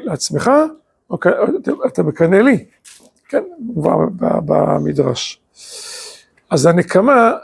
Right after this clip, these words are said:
כאן אנחנו רואים, שקדוש ברוך הוא ברך ונתן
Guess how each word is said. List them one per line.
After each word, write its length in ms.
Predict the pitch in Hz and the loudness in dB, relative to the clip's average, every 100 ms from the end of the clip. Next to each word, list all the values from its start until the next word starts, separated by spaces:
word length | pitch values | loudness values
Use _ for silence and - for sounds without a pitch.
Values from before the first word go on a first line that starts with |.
| _ | _
כאן 240 | - 170 170 | 0 2 2
אנחנו 200 | 165 - | -4 -4
רואים, 320 | 151 143 165 - _ _ _ | -4 -4 -6 -12 _ _ _
שקדוש 340 | - 175 151 | -2 0 0
ברוך 140 | 165 | 0
הוא 320 | 143 185 226 233 _ _ _ _ _ _ | 2 2 2 -2 _ _ _ _ _ _
ברך 600 | 143 151 151 247 - - - _ _ _ _ - | 0 4 6 4 2 -6 -16 _ _ _ _ -2
ונתן 640 | 165 147 - 262 220 170 | 0 0 2 4 4 0